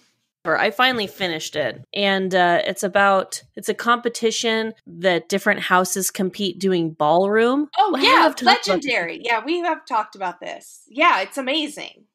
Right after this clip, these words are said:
Speaker 1: Yeah, so I finally finished it. I kinda just, like, 'cause I watched it, like, a few months ago randomly, and I only got a couple episodes, and then H B O Max was like, "We don't know how to work with Amazon T Vs.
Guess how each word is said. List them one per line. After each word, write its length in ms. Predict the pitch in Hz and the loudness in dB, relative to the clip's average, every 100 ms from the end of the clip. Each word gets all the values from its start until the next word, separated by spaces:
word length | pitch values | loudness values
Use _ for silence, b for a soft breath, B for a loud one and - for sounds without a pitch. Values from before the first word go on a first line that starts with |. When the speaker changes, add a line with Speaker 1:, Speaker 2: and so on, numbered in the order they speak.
| _ - | _ -6
Speaker 1:
Yeah, 380 | 233 220 175 | 2 4 2
so 180 | - - | 0 0
I 100 | 240 | 0
finally 320 | 233 269 285 | 2 0 0
finished 480 | 269 262 262 226 - | -4 -2 0 -2 -2
it. 300 | 160 175 196 b b b | 0 0 -2 b b b
I 80 | |
kinda 280 | 196 226 226 | -2 0 2
just, 220 | 208 202 | 0 -4
like, 160 | 185 170 | -4 -4
'cause 140 | 226 | -2
I 60 | 226 | 0
watched 360 | 226 262 302 - | 2 2 0 -4
it, 240 | 208 - | -4 -2
like, 180 | 180 175 | -4 -4
a 60 | |
few 240 | 175 233 233 | -6 -2 2
months 340 | 190 220 254 | 2 2 0
ago 260 | 185 165 160 | 0 2 2
randomly, 520 | 165 165 165 165 165 | 0 -2 -2 -2 0
and 80 | 170 | 0
I 60 | |
only 160 | 180 208 | 0 2
got 140 | 202 | 2
a 40 | 175 | 2
couple 300 | - 196 180 | -2 0 2
episodes, 460 | 190 196 175 165 180 | 2 0 0 0 0
and 80 | |
then 100 | 175 | -2
H 240 | - 180 170 | -2 -2 0
B 120 | 180 | 0
O 60 | 170 | 2
Max 340 | 165 165 - | 2 0 -2
was 120 | 175 | -2
like, 160 | 175 170 B B B | -2 -2 B B B
"We 140 | 294 320 | 0 2
don't 140 | 311 | 2
know 100 | 294 | 2
how 140 | 277 | 2
to 100 | 262 | 0
work 300 | 220 233 233 | 4 2 2
with 140 | 202 - | -2 -2
Amazon 540 | - 190 208 196 170 170 | 0 2 2 2 0 0
T 240 | - 175 | 0 0
Vs. 540 | 175 160 143 117 - | 2 0 -2 -6 -10